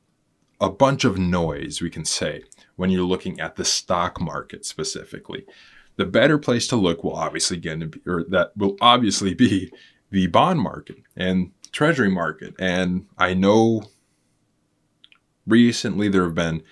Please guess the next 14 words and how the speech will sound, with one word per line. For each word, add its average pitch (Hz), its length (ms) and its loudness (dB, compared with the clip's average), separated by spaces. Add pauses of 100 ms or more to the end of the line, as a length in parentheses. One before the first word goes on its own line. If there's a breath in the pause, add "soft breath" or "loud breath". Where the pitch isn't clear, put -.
(320 soft breath)
a 87 60 -10
decent 117 480 2
am-, 95 160 0
or 92 140 2
there 90 160 0
has 113 300 2
been 90 160 -2
a 87 60 -2
decent 90 280 -4
amount 85 200 -4
of - 60 -20
coverage 85 540 -4 (380 soft breath)
by, 80 380 -2 (720)
uh, - 60 -20